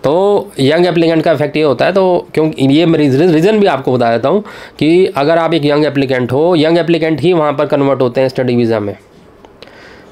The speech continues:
जो बुजुर्ग आदमी है, जिसका बच्चे बड़े हो गए, जवान हो गए, वो इस बातों को नहीं सोचता, उसका purpose बस मिलने का ही होता है। Young applicant ही या एक family वाला बंदा ही, जिसका बच्चे अभी छोटे हैं, वही ये planning करता है भी हाँ, वहाँ settle हो जाएँ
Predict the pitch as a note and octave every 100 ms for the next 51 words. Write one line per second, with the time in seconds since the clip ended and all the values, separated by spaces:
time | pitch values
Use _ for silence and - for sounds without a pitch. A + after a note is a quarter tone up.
0 | - - C3 C3+ D#3 E3+ E3 D#3 E3 E3
1 | D#3 C3+ D3 C#3+ D#3 D3+ D3+ C#3+ D3 D3
2 | C3+ C3 C#3 C3+ C3+ C#3+ C3 D#3 E3+ E3+
3 | - C#3 C3+ D3 C3+ C3+ D3 D3 E3 D#3
4 | B2+ - A#2+ B2+ - D3+ D3+ D3 D#3 D3
5 | C#3+ C#3+ C#3+ D3+ D#3 A#2 A#2 A2 - -
6 | - - B2+ D#3+ E3 D#3 E3+ F3 F#3 F3+
7 | G3+ G#3 C#3 D3 D#3 D3 D3 D#3 E3 E3
8 | D#3+ D#3+ D#3+ E3 D3+ E3+ D#3+ C#3+ C#3+ D#3
9 | D#3 D3+ C3 D3+ D3 D#3 D3+ D3 F3+ F3
10 | E3 D3+ D3+ C#3+ C3+ D3+ D3 C#3 C#3 C3
11 | C3+ C#3+ A#2+ A2